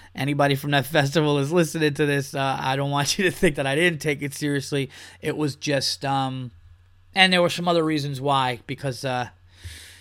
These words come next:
I didn't have great advice. I was basically told, "Nah, you're killing. I trust you. Do what you wanna do." And I did, and then I was adjusting things. It was a shitty situation, and s-, on so many different levels. I had my back against the wall on so many different things,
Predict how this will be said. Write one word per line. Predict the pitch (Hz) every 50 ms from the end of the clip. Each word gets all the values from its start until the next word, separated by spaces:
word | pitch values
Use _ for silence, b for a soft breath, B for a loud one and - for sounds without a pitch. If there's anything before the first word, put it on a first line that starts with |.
| B B B B -
I | 151 143
didn't | 147 147 135
have | 147 143 127 127 123
great | - 147 139 135 135
advice. | 131 120 117 123 139 131 135 127 - -
I | 135 127
was | 127 131 123
basically | 117 - 135 131 - - - 139 127
told, | - - 151 156
"Nah, | 185 220 240
you're | 240 190 151
killing. | - - 208 208 208 170
I | 156 165
trust | 160 - - 190 185 -
you. | - 143
Do | 139 147
what | 147 151
you | 151 147
wanna | 147 147 143 139
do." | 131 143 131 113 - - B B B B B B B B B B B B _ -
And | - 131 127 127
I | 131 135
did, | 120 123 139 139 143 143 135 127 - -
and | - 135 135 131 127 127
then | 131 127 127
I | 127 123
was | 123 123 120
adjusting | 120 117 123 143 135 - - - 131
things. | 117 - - 139 131 127 127 113
It | 127 -
was | 123 127 113
a | 117 113
shitty | - - - 160 143 143
situation, | 135 - 147 135 - - 131 127 131 131 120 - - 131 127 123
and | 120 117
s-, | 110 - -
on | - 131 127
so | 110 - - - 156 160
many | 156 151 147 143
different | 135 139 139 135 - 139 -
levels. | 139 135 131 127 131 127 127
I | 131
had | 123 127 127
my | 127 127
back | 120 120 135 135 139 -
against | 135 127 135 131 - -
the | 135
wall | 127 127
on | 127 123 120
so | - 147 143
many | 143 139 139 135
different | 127 139 131 - 139 127 -
things, | - 131 127 123 117